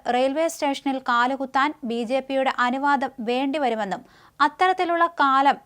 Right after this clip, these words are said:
വിദൂരമല്ലെന്ന് എം എൽ എ ഓർമ്മിപ്പിക്കുന്നു എന്നാണ് പ്രശാന്ത് ശിവൻ പറഞ്ഞത്. ഹെഡ്ഗേവാറിന്റെ പേരിൽ തന്നെ കേന്ദ്രം തുടങ്ങുമെന്നും നഗരസഭയുടെ വികസനത്തെ തടയുകയാണ് അവരുടെ ലക്ഷ്യമെന്നും പ്രശാന്ത്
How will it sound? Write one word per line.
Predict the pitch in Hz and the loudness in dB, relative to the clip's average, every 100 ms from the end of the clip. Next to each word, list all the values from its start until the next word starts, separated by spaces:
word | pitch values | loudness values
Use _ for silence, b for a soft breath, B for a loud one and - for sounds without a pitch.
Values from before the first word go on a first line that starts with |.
| 240 | -6
വിദൂരമല്ലെന്ന് | 247 269 294 294 277 269 254 247 240 | -6 -4 -2 0 0 0 0 0 -2
എം | 240 240 | -4 -4
എൽ | 240 247 | -2 -2
എ | 277 - 247 | -4 -2 0
ഓർമ്മിപ്പിക്കുന്നു | 254 277 277 277 269 254 262 - | 2 0 -4 -6 -4 -4 -4 -6
എന്നാണ് | 233 233 226 277 302 | -4 0 2 2 -2
പ്രശാന്ത് | 269 254 294 302 302 | -4 -4 -2 -2 -4
ശിവൻ | - 247 214 - | -6 -6 -6 -2
പറഞ്ഞത്. | 190 180 170 - _ b b b b b b b b - | -2 -2 -8 -16 _ b b b b b b b b 2
ഹെഡ്ഗേവാറിന്റെ | 339 285 392 392 381 370 359 370 | 4 4 4 6 6 6 2 0
പേരിൽ | 330 320 330 311 | 2 2 2 0
തന്നെ | 311 294 311 302 | 0 2 0 0
കേന്ദ്രം | 285 277 285 262 - _ _ 311 | -2 0 0 -2 -6 _ _ 2
തുടങ്ങുമെന്നും | 330 339 370 311 226 190 b b b 254 | 4 4 4 0 -2 -6 b b b 4
നഗരസഭയുടെ | 302 311 359 381 359 359 339 320 | 6 6 2 2 0 2 4 4
വികസനത്തെ | 311 311 311 302 311 302 285 | 0 0 0 2 2 2 4
തടയുകയാണ് | 262 262 294 311 302 285 269 - 254 | 4 4 2 0 2 4 2 4 4
അവരുടെ | 269 277 277 | 4 0 0
ലക്ഷ്യമെന്നും | 247 247 302 262 226 202 - b b | 0 -2 0 0 0 -2 -6 b b
പ്രശാന്ത് | 269 269 262 247 196 | 0 2 0 -2 -4